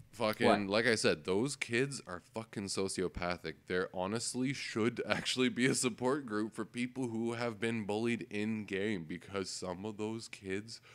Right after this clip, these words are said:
Speaker 1: are fucking ruthless. <laughs> Like,
Speaker 2: Fine, but you can, you can report them, block them, and, like, even on certain games, you could say, like, "I don't wanna be matched with this, with this gamer tag anymore."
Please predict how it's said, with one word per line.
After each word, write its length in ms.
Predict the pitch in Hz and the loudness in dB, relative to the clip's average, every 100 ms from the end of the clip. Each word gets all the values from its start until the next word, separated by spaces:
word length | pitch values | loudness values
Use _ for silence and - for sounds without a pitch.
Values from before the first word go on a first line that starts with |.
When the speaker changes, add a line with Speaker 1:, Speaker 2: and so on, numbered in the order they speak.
| - - - | -20 -18 -12
Speaker 1:
are 200 | - - - - | -12 -12 -18 -14
fucking 440 | - - - 123 104 104 | -12 -8 -6 -6 -10 -8
ruthless. 840 | 104 131 120 120 120 92 - - - | -2 0 -2 -4 -2 0 -2 -4 -10
<laughs> 680 | _ _ _ _ - - - | _ _ _ _ -20 -12 -8
Like, 520 | - 165 160 - - - - - - | -6 -6 -6 -6 -8 -12 -20 -20 -18
Speaker 2:
Fine, 440 | - 277 392 165 131 | 6 10 10 8 8
but 300 | 175 - - _ - | 6 6 -2 _ -6
you 120 | 180 | -2
can, 280 | 254 285 233 - - | 4 6 6 2 0
you 100 | 220 | 4
can 180 | 277 233 | 6 6
report 480 | 208 - 269 349 - | 4 4 2 2 2
them, 240 | 302 294 285 | 4 6 6
block 460 | 214 233 285 - - | 8 8 8 4 2
them, 320 | 269 262 262 202 | 4 4 2 2
and, 260 | 196 196 | 2 4
like, 220 | 185 185 | 2 2
even 260 | - 247 294 | 2 4 6
on 100 | 262 | 4
certain 360 | - 262 175 165 | 2 -2 -2 0
games, 320 | 240 262 214 | 4 4 4
you 80 | 208 | 2
could 120 | 202 | 2
say, 220 | 226 220 | 4 4
like, 220 | 196 190 | 4 2
"I 120 | 147 202 | 6 8
don't 120 | 254 | 8
wanna 160 | 247 | 6
be 120 | 214 208 | 6 2
matched 340 | 202 247 247 | 4 2 0
with 100 | 175 | 2
this, 160 | 190 208 - _ 202 | 2 2 -4 _ 0
with 260 | 196 190 - | 2 2 4
this 220 | 202 208 | 4 6
gamer 360 | - 214 269 302 | 4 4 6 6
tag 380 | 220 170 135 120 | 6 6 6 6
anymore." 560 | 117 113 104 92 78 | 6 6 4 2 -4